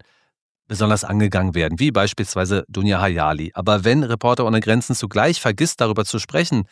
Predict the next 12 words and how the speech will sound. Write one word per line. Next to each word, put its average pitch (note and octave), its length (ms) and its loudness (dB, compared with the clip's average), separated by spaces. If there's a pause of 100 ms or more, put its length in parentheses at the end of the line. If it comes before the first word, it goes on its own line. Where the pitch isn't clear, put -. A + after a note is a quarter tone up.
(380)
dass G#2+ 320 0
Unternehmen A2 520 0
wie A2+ 120 2
der G2 100 2
Kontrafunk D3 680 -2
und G2+ 340 -4
einige G#2 380 0
andere, C3+ 260 2
die G2 80 -4
ich F2+ 100 -6
aufzählen G2 380 -4
könnte, A#2+ 360 0